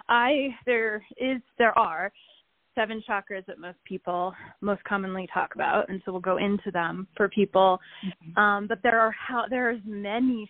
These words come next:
Speaker 1: chakras, and I remember the first time I, like, learned that, I was like, "Oh, I thought there was only seven," and then I realized, "Oh, there's chakras in your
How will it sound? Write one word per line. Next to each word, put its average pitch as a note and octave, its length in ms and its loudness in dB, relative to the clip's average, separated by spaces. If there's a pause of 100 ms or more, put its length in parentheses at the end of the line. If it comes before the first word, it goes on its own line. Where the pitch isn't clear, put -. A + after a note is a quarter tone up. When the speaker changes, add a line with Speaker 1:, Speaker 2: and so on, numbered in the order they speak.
Speaker 1:
chakras, F3+ 460 -6
and G#3 80 -4
I - 20 -2
remember A3+ 300 0
the A3 80 -4
first A3 240 -6
time G3+ 200 0
I, F#3 440 -4
like, F#3 160 0
learned F3+ 260 0
that, F3+ 100 4
I F3 60 6
was E3+ 160 -4
like, F3 200 -2 (100)
"Oh, C#4+ 260 6
I F#3 80 -2
thought A3 220 -6
there B3+ 100 0
was B3 140 0
only F#3+ 200 -2 (120)
seven," F#3 420 2 (580)
and A3+ 140 4
then A#3 120 2
I A3 80 4
realized, G3 500 2 (160)
"Oh, C4 160 -8
there's B3 180 -2 (100)
chakras A#3 480 -2
in F#3+ 280 -4 (500)
your G3+ 220 6